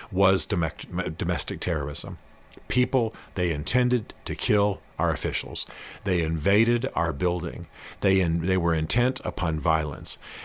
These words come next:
And while there are those of you listening to this, I'm quite sure, um, who are, I would call, I don't have any hesitation calling you my tribe. You attend a Christian church. You love America. You're maybe from the heartland. You read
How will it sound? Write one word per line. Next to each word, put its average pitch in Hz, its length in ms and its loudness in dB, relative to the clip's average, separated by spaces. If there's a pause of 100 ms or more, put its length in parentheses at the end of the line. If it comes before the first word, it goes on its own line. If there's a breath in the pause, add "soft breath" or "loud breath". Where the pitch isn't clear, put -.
And 95 120 0
while 101 200 6
there 95 160 6
are 92 120 6
those 120 280 4
of 127 80 0
you 135 80 2
listening 113 340 2
to 95 60 0
this, 98 180 2
I'm 92 160 -2
quite 131 340 4
sure, 82 440 -2 (340 loud breath)
um, 95 360 2
who 117 200 2
are, 104 300 6 (160)
I 113 160 4
would 151 180 2
call, - 160 6
I 107 140 6
don't 123 160 4
have 120 160 4
any 147 140 4
hesitation 139 460 2
calling 135 360 4
you 151 100 4
my 139 220 6
tribe. 135 440 2
You 95 160 2
attend 117 360 0
a 113 80 0
Christian 123 560 0
church. 135 560 4
You 90 260 2 (300 loud breath)
love 120 340 4
America. 127 840 4
You're 95 140 2
maybe 117 300 2
from 107 240 0
the 92 80 2
heartland. 120 880 2
You 87 120 0
read 120 440 2